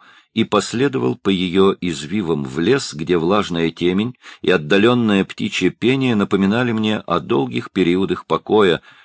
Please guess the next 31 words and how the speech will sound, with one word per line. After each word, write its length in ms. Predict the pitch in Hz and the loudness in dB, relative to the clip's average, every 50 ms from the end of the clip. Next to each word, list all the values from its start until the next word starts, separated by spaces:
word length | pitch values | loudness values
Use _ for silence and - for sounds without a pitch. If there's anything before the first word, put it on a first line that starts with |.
| _ _ | _ _
что 260 | - - - 85 78 | -12 -6 -4 -2 -2
мы 140 | 80 80 - | 0 -2 -2
познали 540 | - 78 73 65 67 85 85 82 76 78 71 | -2 -4 -4 -4 -4 -4 -2 -2 -2 -2 -2
в 100 | - - | -4 -8
старые 540 | - - - 101 101 87 76 73 65 64 | -12 -6 -4 -2 -2 -2 -2 -4 -4 -4
времена, 500 | 65 71 76 78 82 90 104 127 135 139 - _ - - - _ _ _ | -4 -4 -4 -2 -2 0 0 -2 -2 -4 -8 _ -20 -20 -20 _ _ _
и 160 | - 165 175 | 0 2 2
о 120 | 143 110 | 2 2
шелковом 560 | - - - 131 135 120 - - 113 110 113 | 0 0 2 2 2 2 0 -2 -2 -2 -4
сверкающем 720 | - - - 82 - - 85 90 92 85 - - - 78 - | -4 -2 -2 -2 -2 0 0 0 0 0 -2 -4 -6 -6 -6
присутствии 680 | - 76 73 - - 113 117 - - - - 92 95 | -6 -8 -8 -8 -8 -10 -10 -10 -12 -8 -6 -4 -4
материнского 920 | 90 80 73 - - - 67 76 73 69 - - - 73 73 71 67 67 - _ | -2 -4 -6 -6 -6 -4 -4 -4 -6 -6 -10 -10 -8 -6 -6 -6 -6 -8 -12 _
единорога. 840 | _ - - - 65 - 71 62 64 62 - 71 73 71 - 58 58 - _ _ _ _ _ _ _ _ _ _ _ _ _ _ _ _ _ _ _ _ _ _ _ | _ -14 -12 -12 -12 -10 -12 -10 -10 -8 -6 -6 -6 -6 -8 -12 -18 -20 _ _ _ _ _ _ _ _ _ _ _ _ _ _ _ _ _ _ _ _ _ _ _
Боли 400 | - 67 73 113 139 - 117 - | -16 -4 0 2 2 2 0 -2
в 100 | 58 - | -4 -4
моем 280 | 65 67 71 69 65 | -4 -4 -4 -4 -4
боку 480 | 65 73 - - 76 73 69 65 64 - | -4 -6 -6 -4 -4 -2 -2 -2 -4 -6
растаяли 720 | - - - 69 65 - - - 76 73 71 67 67 64 65 | -8 -8 -8 -8 -8 -8 -8 -6 -6 -4 -2 -4 -4 -4 -6
в 120 | 62 - - | -6 -6 -8
ритме 340 | 69 65 - - - 62 | -8 -8 -8 -10 -10 -8
езды, 500 | 60 60 65 60 64 65 62 95 120 131 - _ _ _ _ _ _ _ _ _ _ _ _ _ | -6 -6 -6 -8 -8 -8 -6 -6 -6 -6 -10 _ _ _ _ _ _ _ _ _ _ _ _ _
и 120 | - - 90 | -2 2 4
я 120 | 92 87 | 4 4
снова 320 | - - 120 131 131 123 - | 2 0 -2 -2 -2 -2 -2
подумал 420 | - 87 80 110 110 107 104 101 | -2 0 0 0 2 2 4 2
о 40 | 101 | 2
столкновении, 800 | - - - 98 95 - - 90 90 87 85 90 95 98 98 95 | 0 -2 -2 -2 -2 -2 -2 -2 0 0 2 2 2 2 0 0
от 120 | 92 - - | -2 -2 -4
которого 340 | 80 76 - 80 80 80 | -6 -4 -2 -2 -2 0
я 160 | 76 73 76 71 | 0 -2 -2 -2
ушел. 420 | 71 - - - - 60 55 | -4 -6 -6 -8 -8 -8 -10